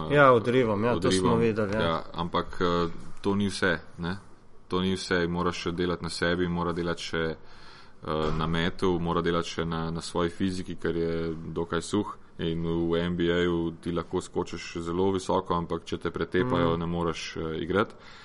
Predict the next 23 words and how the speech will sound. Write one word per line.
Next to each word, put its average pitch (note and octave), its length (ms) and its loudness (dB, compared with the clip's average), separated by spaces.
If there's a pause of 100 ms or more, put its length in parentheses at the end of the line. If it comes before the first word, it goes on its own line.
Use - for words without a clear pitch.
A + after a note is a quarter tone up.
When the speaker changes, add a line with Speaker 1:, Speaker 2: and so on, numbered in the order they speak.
(380)
Speaker 1:
Druga G#2 280 2
stvar G2 240 4
je F#2 80 4
pa F2 120 0
ta, G2 260 6
da F2+ 240 0 (1300)
kljub G#2 180 -6
temu, G2+ 240 4
da F#2 120 4
se - 160 0
je F2 80 4
opravičeval F2+ 760 2
in E2+ 160 0
da E2 180 -2
ni F#2+ 160 -4
mislil F#2 380 -4
tako F#2+ 360 0
in E2 260 0
da E2 340 -2 (640)
je D#2+ 140 -2 (300)
bila E2+ 200 2
njegova E2+ 300 2
reakcija E2+ 640 0